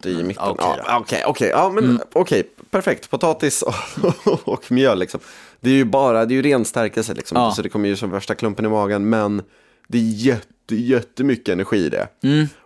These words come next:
Speaker 2: Och det är någonting som jag tänker att lajvar kanske behöver.
Speaker 1: Jo.
Speaker 2: Alltså, ehm, bränner du extra mycket för att du är ute och springer och hoppar och krigar i skogen,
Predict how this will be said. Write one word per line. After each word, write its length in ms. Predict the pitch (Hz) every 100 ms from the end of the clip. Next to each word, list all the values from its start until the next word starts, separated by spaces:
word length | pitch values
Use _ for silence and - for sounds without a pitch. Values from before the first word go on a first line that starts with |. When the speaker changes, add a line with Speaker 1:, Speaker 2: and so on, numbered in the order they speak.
| _
Speaker 2:
Och 420 | 127 120 117 - -
det 400 | 120 104 131 131
är 60 |
någonting 580 | 117 113 117 107 98 98
som 120 | 107
jag 100 | 101
tänker 280 | 98 95 90
att 100 | 87
lajvar 280 | 110 87 82
kanske 280 | - 85 110
behöver. 720 | 127 135 185 95 58 50 - - - -
Speaker 1:
Jo. 180 | 127 139
Speaker 2:
Alltså, 260 | 135 113 - - - _ _ 113
ehm, 340 | 110 107 107 -
bränner 520 | 135 127 135 131 135
du 140 | 131 131
extra 480 | 113 - - -
mycket 560 | 95 110 - _ 127 104
för 60 | 107
att 140 | 95
du 140 | 95 92
är 40 |
ute 160 | 90 -
och 440 | 85 80 67 50
springer 360 | - 92 90 82
och 60 | -
hoppar 380 | - - 78
och 360 | 69 64 62 58
krigar 320 | - 85 80
i 40 | 78
skogen, 540 | - 143 117 110 104